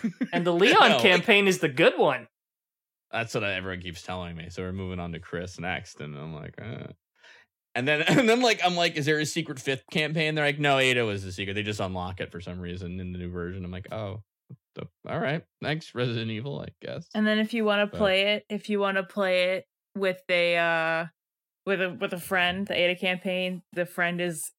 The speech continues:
Speaker 3: Agent.
Speaker 1: Oh. <laughs>
Speaker 3: Oh, wait, you never,
Speaker 1: Okay.
Speaker 3: okay, I take it you ever, like,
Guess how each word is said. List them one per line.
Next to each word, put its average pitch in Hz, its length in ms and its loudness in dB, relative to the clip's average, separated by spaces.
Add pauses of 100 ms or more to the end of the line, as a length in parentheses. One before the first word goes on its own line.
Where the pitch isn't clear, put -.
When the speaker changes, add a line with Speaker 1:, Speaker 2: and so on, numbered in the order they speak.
Speaker 3:
Agent. 170 440 -6 (1500)
Speaker 1:
Oh. 131 480 -4
<laughs> - 220 -8
Speaker 3:
Oh, 262 240 12
wait, 277 180 12
you 311 60 8
never, 294 200 8
Speaker 1:
Okay. 220 300 6
Speaker 3:
okay, 220 200 8
I 214 40 8
take 240 180 8
it 269 60 2
you 247 100 6
ever, 220 220 4 (260)
like, 233 280 8